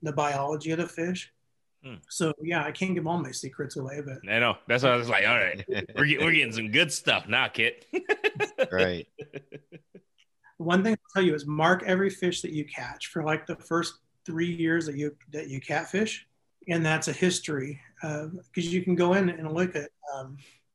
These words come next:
Speaker 1: all of those waypoints and see dates on 'em and stuff like that. At least most sonars you can.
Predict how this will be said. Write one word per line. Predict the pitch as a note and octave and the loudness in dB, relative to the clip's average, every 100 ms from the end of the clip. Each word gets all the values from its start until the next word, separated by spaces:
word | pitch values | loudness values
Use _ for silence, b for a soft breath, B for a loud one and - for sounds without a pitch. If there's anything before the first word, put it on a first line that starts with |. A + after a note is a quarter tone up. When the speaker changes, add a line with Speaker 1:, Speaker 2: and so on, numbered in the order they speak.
| _ | _
Speaker 1:
all | D#3+ E3 | -4 -2
of | D#3 | -2
those | D3+ C#3+ | -2 0
waypoints | D#3 E3+ - B2+ - - | 0 0 -6 -18 -16 -14
and | C3 | -10
see | D#3+ | -8
dates | C3+ C3 C3+ - | -6 -6 -8 -8
on | C#3 C#3+ C#3+ | -10 -8 -8
'em | C#3 | -8
and | C#3 C3+ | -12 -12
stuff | - C3+ - | -10 -10 -10
like | C#3 - | -16 -12
that. | C#3+ C#3+ | -10 -10
At | - | -2
least | F#3 A3 G#3+ | 6 6 6
most | E3 E3+ - | 2 0 -2
sonars | D3 C3 C3 C3+ | -4 -6 -10 -14
you | C3 | -14
can. | - C3+ C#3+ | -14 -14 -14